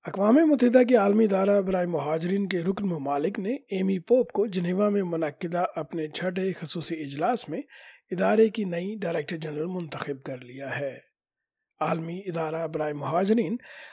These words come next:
आईओएम का क़याम उन्नीस सौ इक्यावन में अमल में आया था। ये महाजरत से मुतल्लिक अमूर पर सबसे बड़ा बैनुल हुकूमती इदारा है, जो इस असूल पर कारबंद है कि इंसान दोस्त और मुनज़्ज़म अंदाज में होने वाली महाजरत से महाजरीन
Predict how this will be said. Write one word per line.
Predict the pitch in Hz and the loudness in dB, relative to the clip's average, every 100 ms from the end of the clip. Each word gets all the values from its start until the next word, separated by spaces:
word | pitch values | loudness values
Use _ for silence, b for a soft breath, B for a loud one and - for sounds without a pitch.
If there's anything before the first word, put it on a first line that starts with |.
| B | B
आईओएम | 190 202 220 190 185 196 | 2 4 4 0 -4 -4
का | 185 160 | -4 -2
क़याम | 165 170 151 277 | -2 -4 -6 -8
उन्नीस | 208 202 - | -4 -2 0
सौ | 220 196 | -2 -2
इक्यावन | 156 208 202 151 | 0 0 0 -2
में | 185 | -6
अमल | - 180 165 | -6 -4 -4
में | 151 139 | -6 -10
आया | 135 135 208 | -10 -8 -6
था। | 185 - - B B B B | -4 -6 -6 B B B B
ये | 233 285 | 2 4
महाजरत | 247 175 175 196 220 | 4 2 2 2 2
से | - | 0
मुतल्लिक | 190 175 180 185 196 - - - | -4 -2 -4 0 0 -2 -16 -10
अमूर | 160 175 208 | -4 0 0
पर | 170 151 | 0 -4
सबसे | - 214 - 202 | -2 -4 -2 -4
बड़ा | 160 156 170 | 0 -2 -2
बैनुल | 180 175 160 160 | -4 -6 -4 -6
हुकूमती | 139 139 170 147 139 208 247 | -6 -6 -6 -8 -8 -6 -4
इदारा | 160 131 127 | -4 -6 -8
है, | 127 127 127 123 _ _ B B B B | -10 -10 -12 -18 _ _ B B B B
जो | 175 262 | 2 4
इस | 262 - | 2 0
असूल | 233 - 254 277 | -2 0 0 2
पर | 233 | 0
कारबंद | 196 156 160 170 156 | 0 -4 -2 -4 0
है | 175 190 | 0 0
कि | 190 | -2
इंसान | 170 143 160 156 147 | -4 -4 -4 -4 -4
दोस्त | 170 214 202 - | 2 2 2 -4
और | 170 | -6
मुनज़्ज़म | 160 165 185 202 226 - | -4 -4 -2 0 -2 -4
अंदाज | 160 151 165 160 | -6 -4 -4 -4
में | 165 | -10
होने | 139 156 143 | -8 -8 -6
वाली | 139 135 | -6 -6
महाजरत | 135 131 143 180 185 214 | -8 -6 -4 -2 0 0
से | - 165 277 | -2 -8 -6
महाजरीन | 175 143 151 156 180 233 | -4 -2 -2 -2 -4 -4